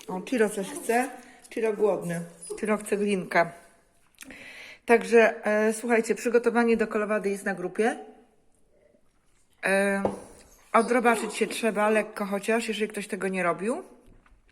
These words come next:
No i tak jeszcze myślę, że, e, w październiku, w listopadzie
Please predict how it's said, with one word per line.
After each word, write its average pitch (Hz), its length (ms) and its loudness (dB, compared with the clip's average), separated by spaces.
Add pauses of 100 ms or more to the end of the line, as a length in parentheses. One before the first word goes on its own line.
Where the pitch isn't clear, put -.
(1300)
No 415 60 -2 (120)
i - 40 -4
tak 302 200 2
jeszcze 262 260 0
myślę, 233 420 4
że, 196 280 0 (120)
e, 202 220 0
w 202 40 -14
październiku, 220 540 0
w 208 60 -6
listopadzie 208 680 -2